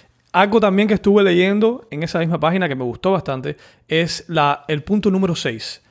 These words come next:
que dice, "Es-, escribo con mucha rapidez y facilidad. Esto es debido a que no pienso, sino que siento directamente escribo".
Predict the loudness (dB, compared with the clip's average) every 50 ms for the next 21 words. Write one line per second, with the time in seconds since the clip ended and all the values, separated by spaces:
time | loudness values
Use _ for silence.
0 | _ _ _ -2 0 0 0 0 -2 -4 -2 -2 -4 -4 -4 -10 -10 _ -8 -8
1 | -6 -2 0 0 2 2 2 0 0 -2 0 -2 0 0 0 0 0 0 0 0
2 | -2 0 0 0 0 -2 -4 -10 -12 -8 -8 -8 -6 -6 -6 -6 -6 -6 -4 -2
3 | 0 0 0 0 -4 -12 -20 _ _ _ _ _ -6 -6 -2 -2 -2 0 2 2
4 | 2 4 4 4 4 2 2 0 -2 -2 -4 -4 -4 -2 -2 0 0 -2 -2 -4
5 | -4 -4 -4 -6 -6 -6 -6 -8 -10 -10 -10 -6 -4 -2 -2 0 -2 -2 0 0
6 | 2 2 2 0 -2 -4 -4 -4 -4 -4 -4 -6 -8 -6 -6 -8 -8 -8 _ -4
7 | -2 0 0 0 -2 -4